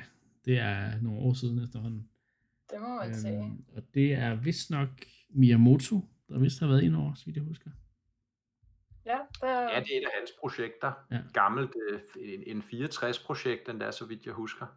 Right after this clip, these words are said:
Speaker 1: Og, og det er jo sjovt med de her spil, vi, den her type spil, fordi der har jo været en, en lang historie af, af spil, som der lidt var sådan en virtuel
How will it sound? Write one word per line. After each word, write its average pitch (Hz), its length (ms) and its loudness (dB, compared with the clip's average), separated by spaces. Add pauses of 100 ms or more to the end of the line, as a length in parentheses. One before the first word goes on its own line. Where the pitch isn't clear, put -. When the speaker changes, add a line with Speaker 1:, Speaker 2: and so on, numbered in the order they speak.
Speaker 1:
Og, 127 140 -2
og 127 80 4
det 135 80 4
er 131 40 12
jo 127 60 12
sjovt 180 420 2 (140)
med 131 120 4
de 143 200 2
her 131 80 10
spil, 127 360 4
vi, 135 160 2 (160)
den 131 100 -2
her 127 160 6
type 151 320 0
spil, 123 200 2
fordi 117 120 0
der 117 100 -2
har 120 100 -2
jo 120 60 2
været 160 360 4
en, 127 140 4
en 113 180 -2
lang 131 180 0
historie 131 460 2 (100)
af, 65 460 -10 (400)
af 127 60 -14
spil, 131 300 2
som 127 200 4
der 110 160 0 (640)
lidt 139 320 4
var 117 100 4
sådan 127 280 6
en 120 200 8
virtuel 139 580 4